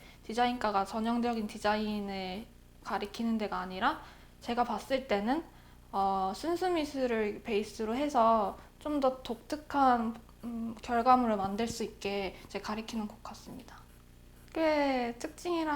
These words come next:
하면 뭐, 아, 리빙 디자인이 유명한 학교라고 하더라고요, 요즘에는. 그래서 그쪽에 관심도 있고 해서, 음, 재밌는 작업을 만들 수 있을 것 같아서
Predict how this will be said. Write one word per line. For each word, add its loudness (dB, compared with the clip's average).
하면 0
뭐, -8
아, 6
리빙 4
디자인이 2
유명한 0
학교라고 2
하더라고요, 2
요즘에는. -4
그래서 -4
그쪽에 -2
관심도 -2
있고 -6
해서, -2
음, -6
재밌는 0
작업을 -4
만들 -4
수 -8
있을 -12
것 -6
같아서 -10